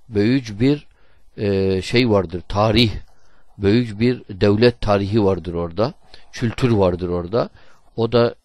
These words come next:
e, Babillerin kültürü, e, eski kültürlerden birisidir. Bunlarda en meşhur, e, yöneticileri Nebuchadnezzar, Hammurabi. Hammurabi ilk kanun,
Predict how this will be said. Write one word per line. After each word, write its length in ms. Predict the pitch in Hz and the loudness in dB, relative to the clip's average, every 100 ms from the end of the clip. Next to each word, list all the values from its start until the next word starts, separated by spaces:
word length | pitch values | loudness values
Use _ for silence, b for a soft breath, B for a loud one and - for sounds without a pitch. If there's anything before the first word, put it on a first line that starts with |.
| - | -4
e, 220 | 104 90 | -4 0
Babillerin 720 | 101 107 107 101 98 95 92 90 | 2 2 2 0 4 2 2 -6
kültürü, 680 | - 101 - - 90 123 b b b b b - | -6 -8 -6 -6 -4 -4 b b b b b -8
e, 100 | 98 | -6
eski 380 | 95 104 - 113 | -4 -6 -8 -10
kültürlerden 880 | - 113 - 107 101 98 101 98 | -8 -8 -4 -2 0 0 -2 0
birisidir. 640 | 110 113 101 98 87 98 110 b b b - | 0 0 -2 -6 -4 -4 -6 b b b -2
Bunlarda 360 | 107 104 101 | 2 4 4
en 200 | 127 127 | 0 0
meşhur, 600 | 127 113 110 - 127 110 - - | 0 -2 -4 -2 -2 -2 -6 -12
e, 80 | 98 98 92 90 90 85 85 85 85 85 85 85 - | -4 -2 0 -2 -2 -4 -6 -8 -8 -10 -10 -12 -4
yöneticileri 920 | 101 107 110 - 95 95 98 95 95 | 2 4 2 -2 -8 -2 0 0 0
Nebuchadnezzar, 960 | 113 110 107 98 98 107 - - 92 | 0 -2 -4 -6 -4 -6 -4 -4 -4
Hammurabi. 840 | 87 - 107 101 101 101 87 90 95 b b b b | -4 -2 0 2 4 2 2 -4 -8 b b b b
Hammurabi 560 | - 113 113 135 139 131 | -2 0 6 6 6 2
ilk 340 | 196 180 - - | 0 -2 -4 -2
kanun, 540 | 117 120 131 120 95 | 2 2 2 0 -4